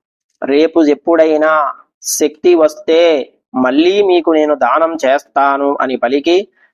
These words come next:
ఆ వ్యక్తి చేతిలో ఒక ఆకు పెట్టినా అది కూడా దానమే అవుతుంది. అవకాశం ఉంటే కనీసం ఒక పండు అయినా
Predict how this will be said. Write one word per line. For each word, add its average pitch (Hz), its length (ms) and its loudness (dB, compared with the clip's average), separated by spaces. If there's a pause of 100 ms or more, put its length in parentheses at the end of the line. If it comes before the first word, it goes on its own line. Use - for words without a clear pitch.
(120)
ఆ 135 200 0
వ్యక్తి 131 540 -2
చేతిలో 165 360 0
ఒక 147 300 0
ఆకు 131 480 -2
పెట్టినా 139 720 -2 (300)
అది 139 220 -2
కూడా 151 460 2
దానమే 156 540 0
అవుతుంది. 131 880 -2 (640)
అవకాశం 143 600 0
ఉంటే 139 580 -2 (300)
కనీసం 147 600 -2
ఒక 135 340 -2
పండు 165 380 0
అయినా 139 520 0